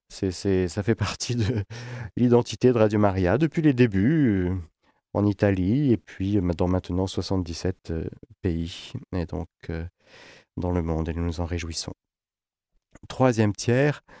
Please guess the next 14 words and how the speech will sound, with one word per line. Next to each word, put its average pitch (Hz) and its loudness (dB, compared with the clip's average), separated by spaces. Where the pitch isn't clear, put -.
euh, 92 0
de 101 0
la 104 2
programmation, 92 -2
c'est 113 -6
ce - -10
qu'on 95 -2
appelle 113 2
dans 101 0
notre 95 -2
jargon 95 0
la 107 0
promotion 135 2
humaine, 107 2